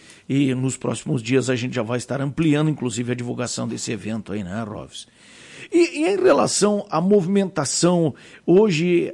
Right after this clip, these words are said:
a gente sabe que a própria despesa pra manter a associação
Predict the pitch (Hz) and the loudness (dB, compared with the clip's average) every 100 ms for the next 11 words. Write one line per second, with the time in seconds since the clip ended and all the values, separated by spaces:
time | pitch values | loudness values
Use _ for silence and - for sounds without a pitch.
0 | - 139 185 180 180 156 - 226 214 180 | -6 -4 -4 -2 -4 -4 -4 -2 0 0
1 | - 170 - 220 180 180 - - 151 214 | 0 -4 -2 -4 -2 -2 -2 0 2 2
2 | 202 143 - 147 175 180 156 - 156 202 | 0 -2 -2 -2 0 -2 -2 2 4 6
3 | - - - 135 - 120 135 214 | 2 -4 -4 -4 -4 -4 -4 -6